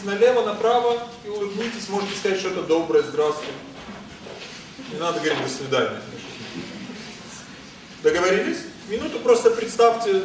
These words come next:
это разные могут быть формы, что в вас входит божественная любовь, просто сердце открывается. От вас идет свет божественной любви. Вот весь этот зал наполняется.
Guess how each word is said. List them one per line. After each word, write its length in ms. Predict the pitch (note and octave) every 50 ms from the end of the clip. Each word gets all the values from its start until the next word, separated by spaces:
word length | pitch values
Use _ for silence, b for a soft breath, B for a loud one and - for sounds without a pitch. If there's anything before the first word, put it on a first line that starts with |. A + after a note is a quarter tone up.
| - -
это 180 | A3 A3 A#3 A3+
разные 320 | A#3 A#3 A3+ A3+ A#3 G#3+
могут 240 | G3+ G#3 G3 F#3+ F#3+
быть 200 | F#3 F#3 F#3 F#3
формы, 300 | F#3 B3 B3 A#3 A#3 A3
что 180 | G3 - G3+ F#3+
в 80 | F#3 F#3
вас 200 | G3 F#3 F#3 F#3
входит 380 | - - G#3 A3 A3 G#3 G#3
божественная 460 | G#3 G3 F#3+ F#3+ F#3+ F3+ - - - F3+
любовь, 200 | F3+ E3+ D3+ -
просто 320 | - - F#3+ F#3 - D3+
сердце 380 | - - G#3 - F3 - - F#3+
открывается. 540 | F#3 F#3 G3 F3 F#3 F#3 F3 E3 - - - - - - - - - -
От 160 | - E3 - A3+
вас 220 | A#3 A3+ A3+ A3+ A#3
идет 180 | A3+ A#3 A3+ A3+
свет 240 | A3 B3 C4 C4 C4
божественной 480 | A3+ G3+ G3+ G#3 G3 G3+ - G3+ F#3 F#3
любви. 240 | F#3 - D#3 D#3
Вот 140 | D3+ E3+ F3 - - - - - - - - - - - -
весь 200 | G#3+ A3 - -
этот 280 | G#3+ - G#3+ F#3+ F#3
зал 260 | F#3 A3+ A#3 A3 G#3 G3
наполняется. 680 | F#3+ - F3+ E3+ E3+ D#3+ D#3 C#3+ C3 B2+ B2+ - -